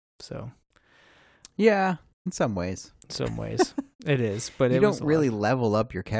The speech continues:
Speaker 1: you
Speaker 2: characters
Speaker 1: do.
Speaker 2: or build them,
Speaker 1: You
Speaker 2: you know?
Speaker 1: build, level up your
Speaker 2: You, like,
Speaker 1: character in the
Speaker 2: make
Speaker 1: w-, in the
Speaker 2: them.
Speaker 1: wizarding one. <laughs>
Speaker 2: Oh, yeah, I guess that's true. I just,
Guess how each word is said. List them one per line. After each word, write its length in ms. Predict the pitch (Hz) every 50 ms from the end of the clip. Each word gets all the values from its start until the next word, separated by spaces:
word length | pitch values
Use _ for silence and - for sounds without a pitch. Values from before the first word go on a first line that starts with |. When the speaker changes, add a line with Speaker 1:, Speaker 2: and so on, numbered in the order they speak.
| 120 113
Speaker 1:
you 40 | 98
Speaker 2:
characters 300 | 196 247 302 320 233 143
Speaker 1:
do. 80 | 117 101
Speaker 2:
or 240 | 95 90 90 92 92 -
build 280 | - 98 104 110 110 104
them, 280 | 85 78 71 78 92 98
Speaker 1:
You 200 | 104 220 202 170 - _ _ -
Speaker 2:
you 160 | 98 92 87
know? 220 | 82 85 90 110 113
Speaker 1:
build, 420 | 156 156 143 131 123 123 127 143 - _ _ _ _ _ _ _ -
level 300 | 139 131 127 135 139 131
up 120 | 127 -
your 80 | 123 120
Speaker 2:
You, 140 | 117 110 110
like, 100 | - 104
Speaker 1:
character 100 | 104 120
in 100 | 113 113
the 80 | 107 -
Speaker 2:
make 140 | 101 117 110 - -
Speaker 1:
w-, 140 | - - -
in 60 | 123
the 60 | 117
Speaker 2:
them. 60 | 107 104
Speaker 1:
wizarding 720 | 110 135 156 165 151 123 117 110 113 110 104 104 101 101 104 110
one. 440 | 107 104 104 104 104 110 160 185 160 -
<laughs> 40 | - - - - - _ _ _ - - - - -
Speaker 2:
Oh, 300 | 127 131 135 135 131 131
yeah, 200 | 131 127 131 127
I 60 | 127
guess 260 | 127 127 135 139 - -
that's 260 | - 147 147 143 -
true. 380 | - - - 113 104 107 104 104
I 100 | 101 104
just, 300 | 110 - 110 104 - -